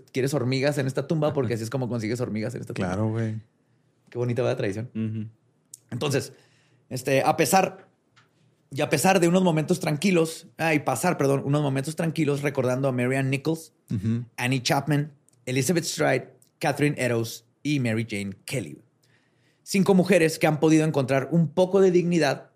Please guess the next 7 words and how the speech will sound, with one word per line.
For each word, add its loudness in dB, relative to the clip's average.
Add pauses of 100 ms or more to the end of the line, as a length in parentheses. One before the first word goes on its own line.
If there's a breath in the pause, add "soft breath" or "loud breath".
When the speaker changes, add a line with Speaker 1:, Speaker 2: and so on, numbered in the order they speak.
(160)
Speaker 1:
a -4
partir 2
de 2
su -2
calidad -2
como -4
víctimas. -18